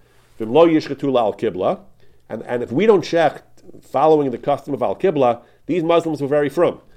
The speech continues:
They would not be willing to buy the meat from us. Yakpidu b'zeh shel lechel habasar. They won't buy the meat if it wasn't shechted toward the kibla.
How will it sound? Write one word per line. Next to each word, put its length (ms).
They 160
would 180
not 300
be 80
willing 260
to 80
buy 220
the 80
meat 160
from 160
us. 240
Yakpidu 400
b'zeh 420
shel 160
lechel 320
habasar. 360
They 80
won't 220
buy 160
the 60
meat 220
if 60
it 60
wasn't 260
shechted 440
toward 200
the 80
kibla. 340